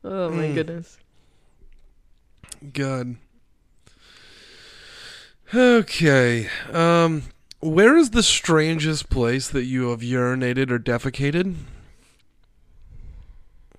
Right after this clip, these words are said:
Speaker 1: Oh, yeah. Um, behind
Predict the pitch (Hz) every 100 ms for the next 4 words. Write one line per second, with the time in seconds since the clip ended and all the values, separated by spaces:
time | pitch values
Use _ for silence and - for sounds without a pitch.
0 | _ _ _ _ _ _ _ _ - -
1 | _ - - _ 226 269 311 156 131 143
2 | - - 185 214 143 139 _ _ _ _
3 | 170 165 165 160 160 170 - _ _ _
4 | _ _ _ 165 151 165 160 180 185 180